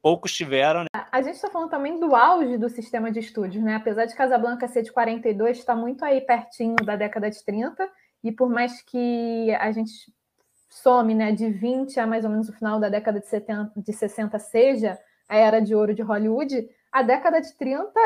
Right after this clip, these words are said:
Speaker 2: é a década de ouro da era de ouro, né? Vai ser dali que vão sair grandes obras do cinema. Casablanca tá ali em quarenta e dois, mas tá pertinho, então a gente conta.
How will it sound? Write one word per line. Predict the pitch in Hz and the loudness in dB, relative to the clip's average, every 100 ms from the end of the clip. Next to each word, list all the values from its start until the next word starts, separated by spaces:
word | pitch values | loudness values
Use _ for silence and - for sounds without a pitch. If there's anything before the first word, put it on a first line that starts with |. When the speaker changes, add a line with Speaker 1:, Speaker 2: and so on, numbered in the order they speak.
| - | 4
Speaker 2:
é | 294 | 4
a | 311 | 4
década | 240 285 403 392 349 | 4 2 2 0 2
de | 311 | 6
ouro | 381 269 311 339 | 10 10 10 6
da | 339 | 4
era | 320 320 | 4 2
de | 302 | 4
ouro, | 415 233 196 | 4 4 2
né? | 196 196 | -6 -6
Vai | 196 208 | -6 -8
ser | 226 | -4
dali | 214 226 233 | 0 0 -2
que | 269 | -6
vão | 269 | -8
sair | 269 269 254 220 | -6 0 0 2
grandes | 226 233 262 320 330 254 | 2 2 -2 -4 -4 2
obras | 240 240 269 233 | 4 4 0 -2
do | |
cinema. | 240 349 302 185 - - _ | -8 -6 -4 -6 -8 -16 _
Casablanca | 233 233 226 240 247 269 | 0 2 2 0 -2 -4
tá | 269 | -2
ali | 247 | -2
em | 240 | -4
quarenta | 247 247 247 262 | -2 -2 -2 -4
e | 254 | 2
dois, | 247 269 | 2 2
mas | 285 277 | -2 -8
tá | 277 | -6
pertinho, | 269 277 - 277 269 277 | -4 -6 -6 -8 -4 -4
então | 269 269 | -4 -6
a | 277 | -4
gente | 277 277 | -6 -10
conta. | - 302 220 196 190 | -4 -2 -2 -6 -12